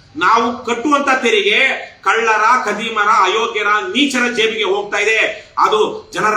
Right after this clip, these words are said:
ಒಳಿತಿಗಾಗ್ತಾ ಇಲ್ಲ. ನಮ್ಮ ಒಳಿತಂತೂ ಅದರಿಂದ, ನಮ್ಮ, ನಮ್ಮ ಒಳಿತಿಗಂತೂ ಅದಾಗ್ತಾ ಇಲ್ಲ ಅನ್ನುವಂತಹ ಭಾವನೆಯಲ್ಲಿ. ಹಾಗಾಗಿ ಇವೆಲ್ಲ ಸಂದರ್ಭ, ಇವೆಲ್ಲ ಆಯಾಮಗಳಲ್ಲಿ ನಾವು ಯೋಚನೆ ಮಾಡಿದಾಗ ಇನ್ನು ಹತ್ತಾರು ಆಯಾಮಗಳಿದೆ. ಸಾಮಾಜಿಕವಾಗಿ, ಆರ್ಥಿಕವಾಗಿ ರಾಜ್ಯದ ಜನ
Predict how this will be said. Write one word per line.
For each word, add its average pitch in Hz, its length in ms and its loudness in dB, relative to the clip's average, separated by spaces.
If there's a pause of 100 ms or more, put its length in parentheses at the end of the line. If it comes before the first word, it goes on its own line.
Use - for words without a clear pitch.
(140)
ಒಳಿತಿಗಾಗ್ತಾ 208 520 0
ಇಲ್ಲ. 196 140 -4
ನಮ್ಮ 190 220 -2
ಒಳಿತಂತೂ 220 380 -4
ಅದರಿಂದ, 190 280 -6
ನಮ್ಮ, 175 380 -6
ನಮ್ಮ 202 320 -8
ಒಳಿತಿಗಂತೂ 202 460 -6
ಅದಾಗ್ತಾ 175 420 -2
ಇಲ್ಲ 165 180 -6
ಅನ್ನುವಂತಹ 151 520 -8
ಭಾವನೆಯಲ್ಲಿ. 135 440 -6 (580)
ಹಾಗಾಗಿ 208 360 0
ಇವೆಲ್ಲ 226 640 -4
ಸಂದರ್ಭ, 196 400 -4
ಇವೆಲ್ಲ 175 240 -4 (120)
ಆಯಾಮಗಳಲ್ಲಿ 180 580 -2
ನಾವು 151 200 -6
ಯೋಚನೆ 170 240 -10
ಮಾಡಿದಾಗ 170 320 -6 (260)
ಇನ್ನು 175 120 -10
ಹತ್ತಾರು 202 400 2
ಆಯಾಮಗಳಿದೆ. 170 920 -4
ಸಾಮಾಜಿಕವಾಗಿ, 151 1080 -2
ಆರ್ಥಿಕವಾಗಿ 151 920 -2 (1040)
ರಾಜ್ಯದ 175 440 0
ಜನ 180 160 -2